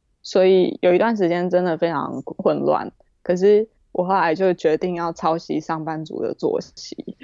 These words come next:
<laughs> 我发现这个 model 还蛮好的。<laughs> 然后，呃，所以我开始，一开始的时候是，那时候还在布鲁克林，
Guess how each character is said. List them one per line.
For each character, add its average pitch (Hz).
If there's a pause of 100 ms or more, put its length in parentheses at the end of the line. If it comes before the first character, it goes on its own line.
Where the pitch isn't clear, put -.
(460)
<laughs> 294
我 202
发 220
现 233 (120)
这 254
个 247
model 226
还 185
蛮 170
好 185
的。 - (520)
<laughs> 415
然 240
后， 285 (100)
呃， 202
所 285
以 277
我 190
开 208
始， 165
一 -
开 262
始 160
的 165
时 170
候 170
是， 180 (720)
那 240
时 196
候 -
还 170
在 165
布 170
鲁 -
克 -
林， 50